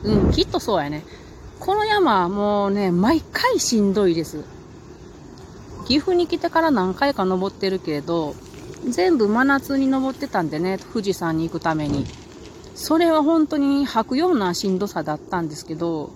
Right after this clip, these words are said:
今日は、うん、山頂はね、ちょっと寒いぐらい。で、登り出しからもそんなに暑くもないけど、やっぱりしんどいですね。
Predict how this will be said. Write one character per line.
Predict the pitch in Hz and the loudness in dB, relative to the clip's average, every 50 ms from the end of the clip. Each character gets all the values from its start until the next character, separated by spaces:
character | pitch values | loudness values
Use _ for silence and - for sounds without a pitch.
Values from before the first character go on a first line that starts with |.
| - - - | -14 -6 -2
今 | 330 381 453 466 | 0 2 4 4
日 | 370 | 4
は、 | 226 175 160 147 - - - - - - - - - - - - - - | 4 4 4 2 -2 -6 -20 -20 -20 -20 -20 -20 -20 -20 -20 -20 -20 -14
う | 214 208 214 214 214 208 | -12 -10 -8 -8 -6 -8
ん、 | 202 | -8
山 | - - 302 320 330 320 | -6 -6 -2 -2 -2 -2
頂 | - 320 320 320 311 | -2 0 0 2 2
は | 302 294 | 2 2
ね、 | 277 269 240 202 | 2 2 0 -2
ち | - 277 | -4 -6
ょ | |
っ | 277 | -10
と | - - 202 180 165 151 | -8 -4 -2 -2 -2 -2
寒 | 147 - - 202 196 180 156 | -4 -6 -6 -4 -2 -2 -2
い | 143 135 | -2 -2
ぐ | 151 143 | -4 -4
ら | 139 135 127 | -4 -6 -8
い。 | - - - - - - - - - - - - - - - - - - | -10 -14 -20 -20 -18 -18 -18 -16 -16 -16 -14 -14 -14 -16 -16 -16 -10 -8
で、 | 240 220 269 269 240 208 180 | -4 0 0 2 2 2 0
登 | 185 214 233 254 277 269 | 0 -2 0 0 2 2
り | 277 247 | 2 0
出 | 269 269 | 0 -2
し | 262 - | -4 -4
か | - 247 226 | -4 -2 0
ら | 202 180 | 0 0
も | 185 214 233 240 214 180 165 | 0 0 0 0 0 -2 -2
そ | 170 - 214 226 240 | -2 -4 -4 -2 -2
ん | 262 277 285 | 0 0 0
な | 294 294 | 0 0
に | 285 285 285 | 0 0 -2
暑 | 285 277 - - | -2 -4 -6 -8
く | - 269 | -6 -4
も | 220 202 180 | -2 -2 -2
な | 170 165 175 | -2 -2 -2
い | 180 | -4
け | - 147 135 | -6 -6 -6
ど、 | 143 135 - | -6 -8 -6
や | 165 180 220 247 262 | -6 -4 -4 -4 -4
っ | - - - - - | -6 -10 -18 -20 -10
ぱ | - - 339 330 | -2 2 2 4
り | 311 262 | 4 4
し | - - - 175 175 | 2 0 0 0 0
ん | 180 170 170 170 165 | 2 2 2 0 2
ど | 165 185 190 180 | 2 2 4 4
い | 165 147 | 2 2
で | 147 143 | 0 -4
す | 135 - 143 135 | -6 -6 -8 -8
ね。 | 135 143 143 139 139 139 139 139 139 135 | -8 -6 -6 -6 -6 -4 -4 -4 -4 -6